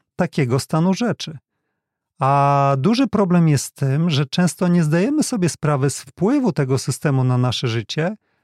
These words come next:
albo nie doceniamy tego wpływu. Na pierwszy rzut oka wydaje nam się, że ten system jest wyłącznie wspaniały.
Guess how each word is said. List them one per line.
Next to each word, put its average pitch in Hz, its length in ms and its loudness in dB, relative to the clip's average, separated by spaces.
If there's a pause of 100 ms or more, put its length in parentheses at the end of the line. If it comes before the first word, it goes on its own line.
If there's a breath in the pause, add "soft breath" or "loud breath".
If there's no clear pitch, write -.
(140)
albo 147 640 -2 (220)
nie 165 180 2
doceniamy 247 580 -2
tego 120 240 -4
wpływu. 131 460 -12 (920)
Na 135 100 2
pierwszy 269 340 0
rzut 220 280 0
oka 143 440 -2
wydaje 156 380 0
nam 170 240 2
się, 160 340 -2 (360)
że 139 140 0
ten 151 200 2
system 185 480 -2
jest - 380 -4 (220)
wyłącznie 143 720 0
wspaniały. 143 640 -4